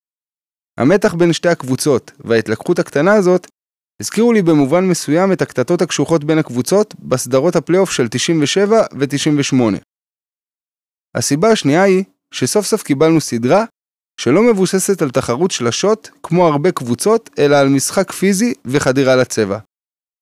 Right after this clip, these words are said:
ואם כבר הצבע, אני עובר לנקודה הבאה. הנקודה השנייה שנדבר עליה היא הדומיננטיות בצבע של מיאמי היט. האסטרטגיה של ההיט הייתה להישאר בצבע. במשחק מספר שש, הניקס כלאו עשרים נקודות בצבע,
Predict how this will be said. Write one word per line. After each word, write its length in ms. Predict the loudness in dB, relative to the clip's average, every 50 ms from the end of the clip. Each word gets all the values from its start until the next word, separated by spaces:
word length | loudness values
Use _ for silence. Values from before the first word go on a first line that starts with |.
| _ _ _ _ -2
ואם 200 | 2 2 4 4 2
כבר 220 | 2 2 2 2 2
הצבע, 480 | 2 2 2 0 2 4 2 2 2 0 -4 _ _ _ _ _ _ 0
אני 140 | 2 4
עובר 220 | 4 4 4 4 4
לנקודה 500 | 4 2 2 0 0 0 2 4 4 4
הבאה. 280 | 2 2 0 -2 -4 -10 -18 _ _ _ _ _ _ _ _ _ _ _ _ _ _ -6
הנקודה 300 | -4 -2 0 2 4 4
השנייה 260 | 2 2 0 0 0
שנדבר 380 | 0 2 2 2 2 2 4 4
עליה 340 | 4 4 4 4 4 4 2 0 _ _ _ _ _ _ -2
היא 120 | 0 0 2
הדומיננטיות 600 | 2 2 2 4 4 4 4 2 2 0 0 0
בצבע 400 | 0 0 0 0 0 0 0 0
של 120 | 0 2
מיאמי 360 | 2 4 4 4 4 4 2
היט. 300 | 2 2 0 -2 -6 -12 -20 _ _ _ _ _ _ _ _ _ _ _ _ _ -4
האסטרטגיה 540 | -4 -2 -2 -2 -2 0 0 2 2 2 0
של 180 | 0 2 2
ההיט 220 | 2 2 2 2 0
הייתה 240 | 0 0 2 2 4
להישאר 400 | 4 2 2 2 0 0 0 0
בצבע. 480 | -2 -2 0 0 0 0 2 0 -4 -8 -12 _ _ _ _ _ -6
במשחק 440 | -2 -2 -2 -2 0 0 -2 0 0
מספר 340 | -2 -2 0 0 0 0 0
שש, 480 | 0 0 0 0 0 0 -2 -6 -12 -14 _ _ _ _ _ -2
הניקס 320 | 0 0 0 -2 -4 -4
כלאו 400 | -2 -2 -2 0 2 2 2 2
עשרים 300 | 2 0 -2 -2 0 0 0
נקודות 320 | 0 0 0 -2 0 0
בצבע, 500 | -2 -4 -4 -2 -2 0 2 2 0